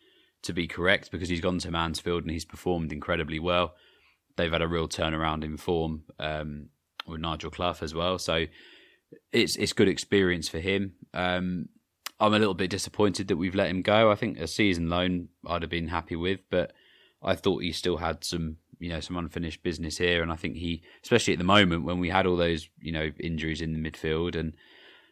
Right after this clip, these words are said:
and everything, and the frustrating, maybe the performances of, of Alex Gilbey that we've, that have been criticised recently and stuff like that, I do think that he could have come in and, and done a job. But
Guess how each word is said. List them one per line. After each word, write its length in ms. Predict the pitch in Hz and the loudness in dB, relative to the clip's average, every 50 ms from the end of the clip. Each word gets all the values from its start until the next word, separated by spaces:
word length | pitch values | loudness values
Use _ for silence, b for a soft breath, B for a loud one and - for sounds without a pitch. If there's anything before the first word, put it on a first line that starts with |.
| b _ - | b _ -10
and 140 | - 104 90 | -6 -4 -2
everything, 360 | 87 80 80 - - 90 87 | -2 -2 -2 0 2 2 2
and 120 | 87 85 85 | 2 0 -2
the 60 | 80 | -2
frustrating, 520 | - - 87 - - - 85 80 - 80 | -4 -6 -8 -8 -2 -2 -2 -2 -2 -2
maybe 160 | 85 82 82 80 | -4 -6 -6 -6
the 80 | 76 | -8
performances 720 | - - 82 - - 92 90 85 69 - - 87 80 80 | -10 -12 -8 -2 0 0 0 0 -2 -4 -4 -4 -4 -4
of, 220 | 82 80 76 - - | -4 -6 -6 -8 -10
of 120 | - 80 80 | -10 -8 -6
Alex 300 | 78 80 80 - - - | -6 -6 -6 -8 -10 -10
Gilbey 560 | - 87 82 78 78 73 - 85 82 80 78 | -8 -6 -4 -4 -6 -6 -6 -6 -4 -4 -6
that 120 | 80 - | -6 -8
we've, 200 | - 82 80 - _ _ | -10 -10 -12 -14 _ _
that 120 | - 80 69 | -10 -10 -8
have 100 | 71 76 | -8 -8
been 160 | - 82 76 | -8 -8 -8
criticised 540 | - - 78 - - - 85 76 78 76 - | -8 -8 -10 -10 -8 -4 -2 -2 -2 -2 -4
recently 380 | 82 80 76 - - - 76 | -6 -8 -8 -8 -12 -10 -10
and 100 | 78 76 | -10 -10
stuff 220 | - - - - - | -10 -10 -10 -8 -6
like 120 | - 73 | -4 -2
that, 180 | 87 87 69 58 | 0 0 0 0
I 80 | 78 | -2
do 220 | 78 - 92 87 82 | -2 -2 -2 -2 -2
think 280 | - - 87 85 - - | -2 -4 -4 -4 -4 -4
that 220 | 78 80 - - - _ b b b b b _ | -4 -4 -4 -6 -8 _ b b b b b _
he 140 | - 95 90 | -2 -2 0
could 160 | - - 90 | 0 0 0
have 80 | 87 - | 2 2
come 180 | 95 92 92 | 4 4 4
in 120 | 95 95 95 | 4 4 4
and, 180 | 90 90 92 - | 4 2 2 0
and 180 | - 98 95 | 0 2 4
done 160 | 95 104 104 104 | 6 6 6 6
a 60 | 101 | 6
job. 320 | 95 131 123 101 82 - | 6 8 8 8 8 8
But 220 | - 92 92 87 | 6 6 6 6